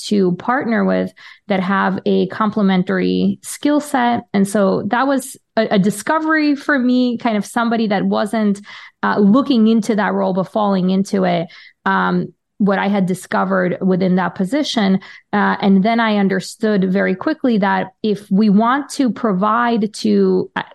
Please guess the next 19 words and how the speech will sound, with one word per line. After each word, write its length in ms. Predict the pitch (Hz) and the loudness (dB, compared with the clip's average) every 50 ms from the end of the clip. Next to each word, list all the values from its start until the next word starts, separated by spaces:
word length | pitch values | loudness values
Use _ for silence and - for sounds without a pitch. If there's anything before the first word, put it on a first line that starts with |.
| _ | _
within 380 | - 202 196 208 202 208 208 202 | -2 0 2 2 2 4 4 2
Chatterboss, 720 | 196 - - 240 254 247 220 190 196 190 - 190 190 - - - - - - - - _ _ - | 2 0 -2 -2 0 0 0 0 -2 -2 -2 -4 -6 -8 -14 -20 -20 -20 -20 -20 -20 _ _ -4
ex-, 220 | 208 196 - - - | -4 -4 -4 -6 -4
the 240 | - 214 185 226 214 | 0 2 2 2 2
experience 800 | 175 - - - - 247 254 277 269 254 226 214 202 196 202 202 | 0 -4 -8 -6 -2 0 0 2 2 2 2 2 2 0 -2 -2
for 320 | - 214 202 196 196 190 | -2 0 2 2 4 2
the 140 | 180 190 196 | 2 2 2
entrepreneur 880 | 202 214 208 - 233 202 - 214 202 202 214 214 208 202 190 180 180 180 | 2 0 0 -2 -2 -2 2 2 4 4 4 4 4 2 0 0 -2 -2
or 220 | - 196 196 196 | -2 0 0 2
the 100 | 180 190 | 2 0
business 500 | 170 160 214 226 - 220 208 196 196 - | 0 0 0 -2 0 0 0 0 0 0
owner 440 | - 196 185 185 180 180 175 175 - - - - - - | 0 0 0 2 2 0 0 -2 -4 -8 -18 -20 -12 -6
of 160 | - 196 165 | -4 -4 -4
having 460 | 160 - - 240 262 277 262 254 226 214 | -4 -4 -2 -2 0 2 2 2 4 4
that 240 | 214 196 190 196 | 2 2 -2 -4
kind 260 | - - 202 196 185 185 | -4 -2 0 0 0 0
of 80 | 165 - - | -2 -4 -2
three 300 | - 202 202 240 254 254 | -2 0 2 4 4 4
sixty, 800 | 226 - - - 247 196 - - - - 208 190 185 180 180 180 | 2 0 -2 -4 -4 -4 -4 -8 -6 -2 0 0 0 0 -2 -4